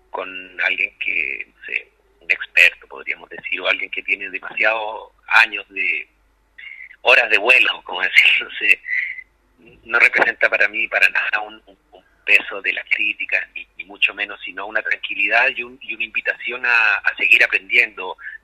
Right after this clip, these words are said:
a escuchar. Tito tiene una lucidez para, para la forma en que te transmite las ideas,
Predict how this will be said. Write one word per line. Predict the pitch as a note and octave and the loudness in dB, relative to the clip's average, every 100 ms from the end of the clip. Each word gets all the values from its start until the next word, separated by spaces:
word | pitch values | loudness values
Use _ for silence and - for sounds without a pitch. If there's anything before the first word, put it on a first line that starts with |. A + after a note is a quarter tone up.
| - | -4
a | |
escuchar. | - - G2+ - A2+ - - _ _ _ - - - - | -4 -4 2 6 6 4 -2 _ _ _ -20 -20 -10 2
Tito | - - | 2 2
tiene | - B2+ A#2 | 0 4 4
una | G#2+ - - - A#2+ A2+ | 0 -16 -20 -6 2 4
lucidez | G#2+ - F#2+ A2 B2 - - | 4 0 4 4 4 2 2
para, | G#2+ G2 F2+ E2+ C2 - _ _ - | 6 6 6 4 -2 -8 _ _ -2
para | F#2 | 2
la | F2+ F2 - | 2 0 2
forma | C3+ A#2+ | 2 4
en | A2 | 2
que | - - | 2 2
te | F#2+ | 2
transmite | F#2 F#2 G#2 A2+ G2 F#2+ F2 | 0 0 2 4 4 4 2
las | E2+ E2+ - | 2 0 0
ideas, | E2+ E2+ E2 | 2 2 2